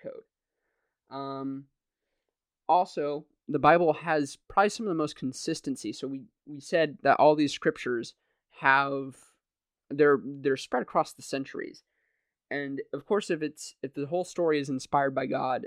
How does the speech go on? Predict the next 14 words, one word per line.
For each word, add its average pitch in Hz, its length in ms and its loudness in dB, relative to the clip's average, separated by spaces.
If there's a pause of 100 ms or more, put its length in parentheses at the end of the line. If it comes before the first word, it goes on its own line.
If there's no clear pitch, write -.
then 135 240 -10
God's 135 240 0
going 131 180 -4
to 131 60 -6
kind 123 260 -8
of - 80 -12
keep - 340 -6
historical 139 500 -6
consistency. 135 880 -8 (540)
But 135 480 0 (220)
if 143 200 0 (120)
all 151 160 2
of 147 80 -4
these 139 180 -6